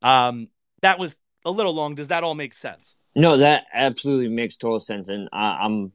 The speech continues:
Speaker 2: I'm right on board with you with that. And I'm definitely gonna have to read that book. And, and it, re-, leading to what you had just said is, is phenomenal. I, I love hearing the, the words of wisdom because I'm, I'm always sucking up some kind of information,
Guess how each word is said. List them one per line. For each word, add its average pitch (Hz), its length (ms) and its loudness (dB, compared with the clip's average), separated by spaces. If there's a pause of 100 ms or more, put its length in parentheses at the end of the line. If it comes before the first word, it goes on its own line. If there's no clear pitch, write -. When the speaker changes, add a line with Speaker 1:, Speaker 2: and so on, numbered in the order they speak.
Speaker 2:
I'm 104 180 -6
right 110 240 2
on 104 180 -4
board 101 260 -4
with 98 180 -6
you 98 80 -6
with 95 160 -8
that. 95 280 -4
And 95 380 -8
I'm 101 100 -10
definitely 110 260 2
gonna 104 180 0
have 95 220 -2
to 95 80 -6
read 95 200 0
that 90 220 -2
book. 107 280 4 (440)
And, 117 460 0
and 110 440 -6 (240)
it, 113 200 -4 (580)
re-, 135 240 4
leading 143 380 4
to 135 100 -2
what 131 220 2
you 127 120 0
had 123 120 -2
just 123 240 -4
said 127 280 2
is, 107 220 -6
is 104 260 -12
phenomenal. 123 560 -2
I, 117 300 2
I 127 60 -6
love 139 240 -4
hearing 131 420 -6
the, 110 300 -10
the 113 80 -16
words 123 340 -4
of 104 120 -18
wisdom 117 460 -6
because 101 300 -12
I'm, 113 320 -4
I'm 135 140 -6
always 135 320 2 (260)
sucking 113 480 -10
up 110 120 -8
some 113 180 -6
kind 110 240 -4
of 104 40 -4
information, 98 680 -6